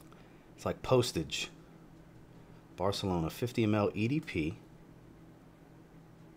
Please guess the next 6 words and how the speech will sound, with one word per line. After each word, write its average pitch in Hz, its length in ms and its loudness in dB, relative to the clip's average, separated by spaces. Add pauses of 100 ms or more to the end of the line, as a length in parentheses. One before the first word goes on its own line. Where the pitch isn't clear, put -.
(800)
Esencia 110 880 -2 (220)
de 82 120 -4
Passion. 85 720 -6 (2000)
It's - 100 -18
textured - 560 -4
too. 92 300 -4